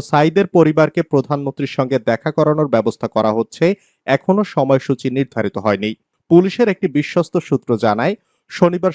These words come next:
সকালে প্রধানমন্ত্রীর সঙ্গে সাক্ষাতের উদ্দেশ্যে ঢাকায় রওনা দেয় আবু সাইদের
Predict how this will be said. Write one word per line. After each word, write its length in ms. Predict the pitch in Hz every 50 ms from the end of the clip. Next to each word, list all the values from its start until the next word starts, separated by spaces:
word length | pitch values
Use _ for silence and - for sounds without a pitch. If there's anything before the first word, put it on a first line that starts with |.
| - -
সকালে 280 | 170 160 - 190 208 226 -
প্রধানমন্ত্রীর 600 | 175 156 151 151 160 165 165 156 - 165 156 -
সঙ্গে 220 | - 151 156 185 185
সাক্ষাতের 600 | - - 151 127 - _ - 131 - 131 123 113
উদ্দেশ্যে 360 | 104 101 - 107 - - 180 175 135 -
ঢাকায় 340 | 117 120 120 - 131 120 113
রওনা 260 | 117 113 123 151 156
দেয় 200 | 151 165 160 160 - 117
আবু 140 | 113 113 110
সাইদের 360 | - - 113 107 104 113 -